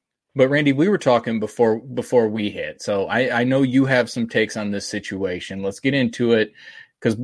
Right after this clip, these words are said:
you know, we, we like to, we like to spitball a little bit before we talk,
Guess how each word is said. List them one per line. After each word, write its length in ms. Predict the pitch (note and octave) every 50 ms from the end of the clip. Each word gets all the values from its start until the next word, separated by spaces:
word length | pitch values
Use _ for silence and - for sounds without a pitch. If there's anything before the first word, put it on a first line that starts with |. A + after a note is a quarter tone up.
| C3+ - _
you 140 | D#3 D#3+ D3+
know, 100 | A#2+ G#2
we, 240 | G#2 A#2+ E3+ G#3+ -
we 160 | F#3+ G#3 D4
like 240 | F#4 D#4+ A#3+ - -
to, 180 | - D#3 D3 C#3+
we 120 | E3 A3+
like 200 | B3 A#3+ G3 -
to 80 | - C#3
spitball 500 | - - - - C#3 A#2 A2 G#2 F#2+ F#2+
a 80 | G2
little 160 | G#2+ G#2+ G#2 G2+
bit 160 | G#2+ G2+ -
before 320 | - - - B2+ A#2 G#2+
we 160 | G2 G#2+ G2+
talk, 360 | F#2+ - - G2+ F#2 F2+ -